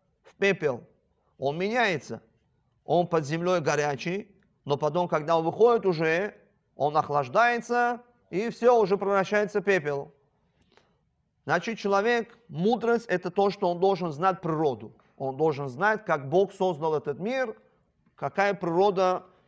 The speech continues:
Через природу вы можете узнать Бога. Вы говорите, неужели это Бог все один создал? А столько вещей. Само по себе это рак мо-, мо-, могло появиться.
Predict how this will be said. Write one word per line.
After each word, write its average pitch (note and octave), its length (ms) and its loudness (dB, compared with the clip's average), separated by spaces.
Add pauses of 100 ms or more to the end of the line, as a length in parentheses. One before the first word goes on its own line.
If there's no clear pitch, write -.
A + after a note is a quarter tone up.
(300)
Через F#3 340 2
природу G3+ 520 4
вы F#3+ 60 -2
можете F#3+ 340 0
узнать E3+ 320 0
Бога. C3+ 360 0 (1200)
Вы A#2 80 -14
говорите, D3 360 -4
неужели C#3 420 -2
это A3 160 0
Бог G#3 240 6
все G#3 200 0
один F3+ 220 -2
создал? D#3+ 500 2
А G3+ 100 -2
столько A3 380 -2
вещей. G#3+ 640 -8 (680)
Само G#3 320 4
по A3+ 140 2
себе A3+ 260 2
это A3+ 140 0
рак G#3+ 180 4
мо-, G3 340 4
мо-, F3+ 200 2
могло F3 300 4
появиться. F#3 800 -2